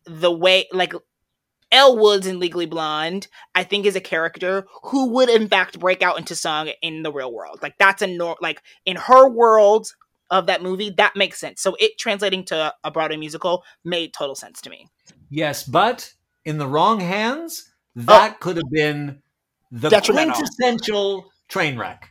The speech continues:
Speaker 1: Yes, I agree.
Speaker 2: Yeah.
Speaker 1: But,
Speaker 2: As
Speaker 1: so I
Speaker 2: with
Speaker 1: was like,
Speaker 2: Shrek.
Speaker 1: y-, yes. So, but my thought was like, do we need this weird, like,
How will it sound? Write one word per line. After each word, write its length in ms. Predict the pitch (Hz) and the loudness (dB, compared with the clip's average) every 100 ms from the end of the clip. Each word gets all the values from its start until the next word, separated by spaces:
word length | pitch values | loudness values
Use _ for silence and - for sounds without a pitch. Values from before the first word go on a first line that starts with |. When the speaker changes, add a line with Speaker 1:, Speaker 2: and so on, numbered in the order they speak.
| _ | _
Speaker 1:
Yes, 420 | 196 160 - - - _ - - | -6 -6 -8 -18 -20 _ -14 0
I 120 | 214 | 2
agree. 340 | 277 269 - _ - - _ _ - - | 2 -2 -4 _ -20 -20 _ _ -20 -16
Speaker 2:
Yeah. 260 | 123 123 - - - - - | -12 -12 -12 -20 -20 -4 6
Speaker 1:
But, 220 | 262 214 - - | 8 8 2 -6
Speaker 2:
As 120 | 185 | 0
Speaker 1:
so 80 | 262 | 4
I 40 | 277 | 4
Speaker 2:
with 80 | 269 | 4
Speaker 1:
was 120 | 254 | 2
like, 140 | 240 | 4
Speaker 2:
Shrek. 120 | 320 - - _ _ _ _ 82 | 2 0 -10 _ _ _ _ -12
Speaker 1:
y-, 60 | - - - _ _ - | -10 -10 -12 _ _ -6
yes. 580 | 180 107 - - - - _ _ _ _ _ _ _ | -4 -4 -10 -14 -14 -18 _ _ _ _ _ _ _
So, 280 | - 349 339 | -2 0 2
but 140 | 294 | 2
my 100 | 277 | 2
thought 260 | 269 294 277 | 6 6 6
was 120 | 247 | 2
like, 200 | 240 185 | -4 -4
do 200 | 214 262 | -6 -6
we 280 | 269 240 262 | -4 -4 -4
need 560 | 269 247 202 185 185 196 _ - | -2 -4 -4 -6 -8 -10 _ -6
this 340 | 175 208 - | -2 -2 -6
weird, 880 | 165 160 220 226 247 254 254 254 262 _ _ _ _ _ _ _ | -14 -10 -6 -4 -6 -6 -6 -6 -8 _ _ _ _ _ _ _
like, 240 | 196 190 | -4 -4